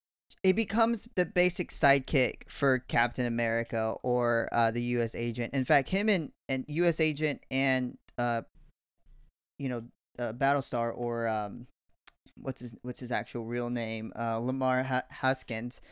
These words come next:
They actually appear in, like, the s-, the first appearance is in the same comic book, which is Captain America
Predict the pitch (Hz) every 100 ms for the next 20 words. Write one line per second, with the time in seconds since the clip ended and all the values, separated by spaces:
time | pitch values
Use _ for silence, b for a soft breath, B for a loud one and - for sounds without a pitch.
0 | b b _ - 147 175 185 151 - 156
1 | - 143 139 131 131 - 127 - - 170
2 | 170 160 - 143 135 127 123 117 - 135
3 | 120 - 131 113 90 - 113 117 - 120
4 | - 113 110 107